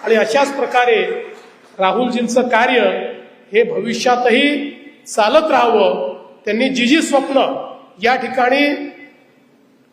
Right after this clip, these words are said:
आपल्या मतदारसंघाकरता, कुलाबा कफ परेड करता पाहिली आहेत, ती तर पूर्ण व्हावीतच, पण त्यांची स्वप्न केवळ कुलाबा कफ परेड पर्यंत मर्यादित नाही, त्याच्या पलीकडचीही त्यांची स्वप्न आहेत. त्यामुळे महाराष्ट्राच्या विकासामध्ये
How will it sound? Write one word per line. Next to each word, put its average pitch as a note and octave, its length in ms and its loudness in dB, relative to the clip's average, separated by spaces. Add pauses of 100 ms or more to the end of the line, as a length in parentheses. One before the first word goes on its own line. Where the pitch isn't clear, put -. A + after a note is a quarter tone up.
(180)
आपल्या A#3 320 0
मतदारसंघाकरता, B3 1000 0
कुलाबा A#3 420 2
कफ B3 220 -2
परेड A#3+ 300 2
करता A#3+ 260 0
पाहिली A3 360 0
आहेत, A#3 240 -4 (360)
ती A#3 60 -4
तर C4+ 160 0
पूर्ण C4 240 0
व्हावीतच, C4 600 2 (640)
पण A3 120 -4
त्यांची A3 360 -2
स्वप्न B3 380 0
केवळ B3+ 300 4
कुलाबा A#3+ 560 2
कफ B3 360 -4
परेड B3 160 2
पर्यंत B3 340 0
मर्यादित A3+ 520 2
नाही, A3 240 2 (680)
त्याच्या G3+ 200 -4
पलीकडचीही A#3 720 0
त्यांची B3 300 0
स्वप्न A3+ 320 -4
आहेत. A3 320 4 (480)
त्यामुळे A#3 320 2
महाराष्ट्राच्या A#3+ 1000 0
विकासामध्ये B3+ 840 0